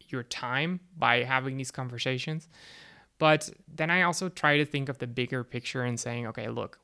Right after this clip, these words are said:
what, what I'm doing here is being part of, in a way," and I, you know, in a way, it's also part of marketing. You know, I'm not part of the marketing team in my, in my role, but it feels to me like the, the,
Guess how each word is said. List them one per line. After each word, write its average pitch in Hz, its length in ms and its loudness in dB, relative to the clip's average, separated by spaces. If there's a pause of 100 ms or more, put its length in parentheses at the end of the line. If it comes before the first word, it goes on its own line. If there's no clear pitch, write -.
what, 135 200 -2 (260)
what 139 160 0
I'm 156 220 4
doing 131 300 -2
here 123 240 -2
is - 480 -6 (420)
being 127 320 0
part 127 340 2
of, - 520 -4 (640)
in 143 160 -8
a 143 60 -4
way," 131 640 2
and 135 160 -8
I, 135 300 -8 (160)
you 143 280 -10
know, 147 120 -2
in 170 100 -2
a 160 60 0
way, 160 240 0
it's 175 120 -4
also 143 300 -2
part 139 260 2
of 131 280 -8
marketing. 127 580 -4 (460)
You - 60 -14
know, 123 80 -10
I'm 135 140 -2
not 139 240 0
part 139 180 0
of 135 80 -4
the 131 80 -6
marketing 123 460 -4
team 127 360 -6
in 131 140 -6
my, 123 160 -2
in 127 180 -4
my 120 140 -2
role, 120 420 0
but 123 160 0 (480)
it 135 140 -8
feels 143 300 0
to 156 80 -2
me 131 240 2
like 123 320 -2
the, 117 260 -4
the, - 260 -4